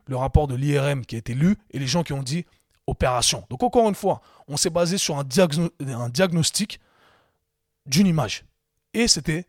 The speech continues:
l'opération, ok ? Et vous allez comprendre pourquoi c'est faux, encore une fois, avec mon cas personnel.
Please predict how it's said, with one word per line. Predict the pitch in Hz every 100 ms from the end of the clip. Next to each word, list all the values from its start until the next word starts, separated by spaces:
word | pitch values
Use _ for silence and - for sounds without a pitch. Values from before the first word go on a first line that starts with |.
| -
l'opération, | 151 139 131 120 - - - -
ok ? | - 160 - _ _ -
Et | 147
vous | 151
allez | 151
comprendre | 156 175 143
pourquoi | - 156
c'est | - -
faux, | 185 -
encore | 175 180 143
une |
fois, | - 147 -
avec | 131 135 156
mon | 156
cas | 156
personnel. | 139 - - 156